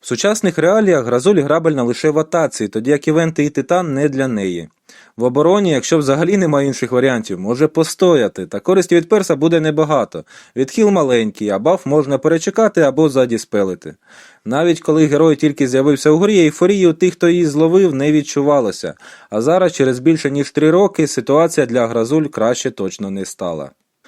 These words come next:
А далі у нас біль, сум і туга всіх тих, хто спіймав героя березня двадцятого року і її прокачав.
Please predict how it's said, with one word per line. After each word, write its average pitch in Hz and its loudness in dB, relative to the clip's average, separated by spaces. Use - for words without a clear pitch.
А 101 -4
далі 170 0
у 165 0
нас 147 -2
біль, 170 -2
сум 139 0
і 123 0
туга 120 0
всіх 113 -6
тих, 220 -2
хто 170 0
спіймав 139 -2
героя 135 2
березня 120 0
двадцятого 110 -2
року 165 0
і 117 0
її 120 0
прокачав. 101 -4